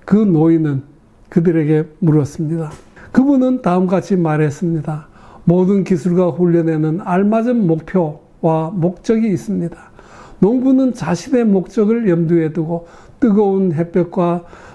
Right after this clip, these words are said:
서리와 눈을 피하지 않고 끊임없이 밭을 쟁기질합니다. 그는 열심히 잡초를 뽑고 찔레를 제거한 후에 땅을 갈아 모래처럼 부드럽게 만듭니다.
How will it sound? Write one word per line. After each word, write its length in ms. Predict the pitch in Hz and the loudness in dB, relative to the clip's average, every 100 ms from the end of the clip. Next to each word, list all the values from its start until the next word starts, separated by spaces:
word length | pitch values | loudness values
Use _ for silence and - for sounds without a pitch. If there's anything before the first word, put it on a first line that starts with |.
| - | -20
서리와 760 | - - 196 196 165 160 160 - - - | -14 -2 0 2 0 -2 -6 -14 -10 0
눈을 420 | 185 214 226 226 | 2 2 2 -2
피하지 420 | - 208 196 196 | -4 -2 0 -2
않고 380 | 202 156 175 160 | -4 -4 -6 -6
끊임없이 680 | - 226 240 240 233 262 262 - - - | -2 0 2 0 -2 -4 -4 -8 -20 -6
밭을 540 | 156 156 - 175 208 - - - | -4 -4 -2 -2 -2 -6 -20 -20
쟁기질합니다. 1120 | - 165 160 160 147 151 139 160 147 131 - - - - | -4 0 2 2 0 -2 -2 -6 -6 -8 -12 -20 -20 0
그는 360 | 233 277 285 240 | 2 4 2 2
열심히 440 | 220 208 240 240 | 0 0 2 2
잡초를 500 | 226 165 - 185 180 | 0 -2 0 2 2
뽑고 340 | 180 160 175 170 | 0 -2 0 -2
찔레를 680 | - 240 220 247 247 247 - - - | -2 0 2 2 0 -2 -8 -20 -2
제거한 500 | 170 165 165 156 139 | 0 2 2 0 0
후에 380 | 190 156 156 156 - - - | 2 2 0 -4 -14 -20 -4
땅을 320 | 202 180 180 | 0 2 2
갈아 320 | 170 160 160 | 0 0 0
모래처럼 680 | 156 156 208 220 208 214 226 - - - | 0 0 0 0 0 0 -2 -8 -20 -12
부드럽게 560 | - 156 160 156 - 165 | -4 0 2 0 0 -2
만듭니다. 800 | 175 135 139 160 151 139 139 | -2 -4 -4 -4 -6 -8 -12